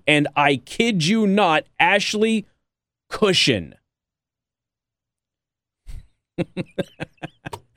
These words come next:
If you don't think that's funny, <laughs> okay, you got no sense of humor. Achieving this will improve the soldiers' overall readiness and performance levels, allowing them to focus on their mission,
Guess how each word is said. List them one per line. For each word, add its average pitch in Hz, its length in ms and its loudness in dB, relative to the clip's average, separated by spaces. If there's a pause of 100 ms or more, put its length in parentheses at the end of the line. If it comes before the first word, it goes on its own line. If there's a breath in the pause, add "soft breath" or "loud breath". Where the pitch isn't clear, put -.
(260 loud breath)
If 180 160 2
you 127 440 0
don't 320 240 0
think 240 240 -2
that's 339 280 0
funny, 156 520 0 (300 loud breath)
<laughs> - 300 -6
okay, - 460 2 (400 loud breath)
you 170 240 2
got 214 300 4
no 165 360 0
sense 226 320 0
of 160 60 2
humor. 175 320 0 (1500)
Achieving 185 460 2
this 185 200 2
will 190 140 0
improve 180 320 0
the 170 100 0
soldiers' 180 380 2
overall 190 320 2
readiness 208 580 2
and 196 200 2
performance 208 680 0
levels, 208 340 2
allowing 185 340 2
them 208 160 2
to 170 60 -2
focus 214 400 2
on 202 160 4
their 202 180 2
mission, 151 460 0